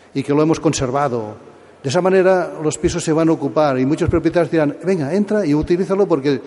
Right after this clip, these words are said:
si no se me va a caer". No tenemos derecho a quejarnos. Somos animales y somos inferiores a los animales animales. Por tanto, yo creo que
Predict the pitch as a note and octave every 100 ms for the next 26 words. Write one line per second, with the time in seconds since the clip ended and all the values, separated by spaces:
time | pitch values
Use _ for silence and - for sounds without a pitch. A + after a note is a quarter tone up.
0 | - - C#3+ D#3+ E3+ D#3 C#3+ C3+ B2 A2
1 | A2 - - - - D#3 G3+ - D#3 F#3+
2 | F#3 D#3 C3 C#3 F#3 F#3 - - F3+ C3+
3 | A2 - - - - - - - - -
4 | - F#3 G3 E3 E3 D#3 F3+ G3 D#3 C3+
5 | F3 F3 D#3+ C#3+ C#3 E3 F3+ D3+ D3 C#3
6 | C3+ C#3 D3+ D#3 D3+ - - - C#3 B2+
7 | C3 C#3+ B2 G2 - - - - - -
8 | C3 D#3+ D#3 E3 E3 D#3 E3 E3+ - C#3+